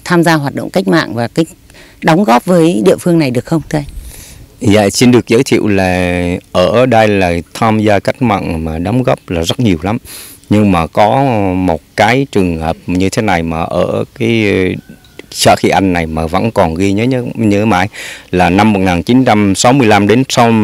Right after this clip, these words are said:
Speaker 2: sáu bảy á, sau khi mà cái hệ thống địa đạo Kỳ Anh này mà nó đã hoàn thành rồi thì gây cho địch nhiều cái thiệt hại. Và địch nó cũng không biết làm như thế nào để tiêu diệt của cái lực lượng của du kích bộ đội ở trên cái địa bàn xã Kỳ Anh này, là nó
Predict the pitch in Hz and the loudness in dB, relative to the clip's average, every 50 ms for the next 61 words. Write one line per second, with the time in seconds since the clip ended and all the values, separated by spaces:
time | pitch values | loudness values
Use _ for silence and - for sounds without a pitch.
0 | 101 95 - 127 127 120 87 - - 131 139 - - - 120 107 98 - - 107 | 0 2 0 2 2 2 2 2 0 -6 -6 -6 -2 0 2 2 2 2 2 2
1 | 107 95 92 85 - 107 110 113 101 - - - 117 165 165 120 95 98 - 85 | 4 4 0 0 0 0 2 2 0 0 0 0 0 2 2 2 0 0 2 0
2 | 80 60 - - 95 92 - 95 98 101 95 87 87 87 85 82 82 85 92 98 | 0 0 0 0 0 2 2 0 0 0 0 0 0 0 -2 -2 -2 -2 -2 0
3 | 107 117 120 98 90 98 104 101 92 82 - 95 92 90 85 82 80 80 - - | 0 0 2 2 2 4 4 2 2 2 2 0 0 2 0 0 -2 -2 -4 -12
4 | - - - - _ - 104 92 90 113 113 117 113 104 - 117 113 104 - - | -18 -18 -20 -18 _ 0 2 2 4 4 4 4 4 4 4 4 4 4 0 2
5 | - 113 113 101 - - 117 - 117 90 - 95 76 - - - - - - - | 2 4 4 4 2 0 -2 -2 -2 -4 -2 -2 -2 -2 -4 -12 -20 -20 -20 -20
6 | - - - 92 95 98 92 90 87 85 85 85 87 92 135 - - - _ - | -20 -10 -2 0 2 4 4 4 4 2 2 2 0 2 2 2 0 0 _ -2
7 | 107 113 131 139 - 120 123 - - - 160 170 165 196 208 - 139 107 101 95 | 2 2 2 2 2 2 2 2 2 2 2 4 4 4 4 4 2 2 4 2
8 | 101 120 120 - 143 139 120 87 90 90 90 101 - - 120 107 98 92 85 - | 2 2 2 2 2 2 4 2 2 2 0 0 2 2 2 2 2 0 -2 -4
9 | _ - - 98 98 95 - 123 120 117 104 - - 107 104 101 76 90 85 - | _ -4 0 0 0 2 4 2 4 4 2 2 2 2 2 4 2 0 -2 0
10 | - 98 98 98 104 110 113 104 - 156 - - 101 95 90 82 80 - - 90 | 2 2 4 4 4 4 2 2 2 -2 0 0 0 2 4 2 0 0 0 -4
11 | 92 - 113 113 101 117 113 95 87 95 92 90 - - 92 - - 104 - - | -2 0 0 0 0 0 0 2 2 2 0 2 2 2 0 2 0 -2 -2 0
12 | 95 98 95 87 82 82 82 85 85 85 92 104 | -2 0 0 -2 -2 -2 -4 -4 -2 0 0 0